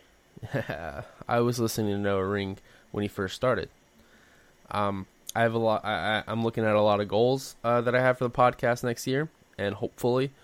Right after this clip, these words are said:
uh, we attest, we, we reach all of them, and I think we will. But, uh, without further ado, I just kinda wanna get into a little of those. So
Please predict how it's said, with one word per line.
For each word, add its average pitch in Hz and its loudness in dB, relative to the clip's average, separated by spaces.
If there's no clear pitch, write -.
uh, 104 4
we 104 -2
attest, 120 -2
we, 110 -2
we 107 -6
reach 120 -4
all 135 4
of 143 2
them, 160 0
and 170 2
I - 0
think 170 -4
we 175 0
will. 165 -2
But, 120 4
uh, 110 6
without 135 2
further 117 2
ado, 117 -2
I 147 2
just 135 -10
kinda 135 2
wanna 139 4
get 139 2
into 135 0
a - 0
little 120 2
of 76 0
those. 62 -6
So 117 2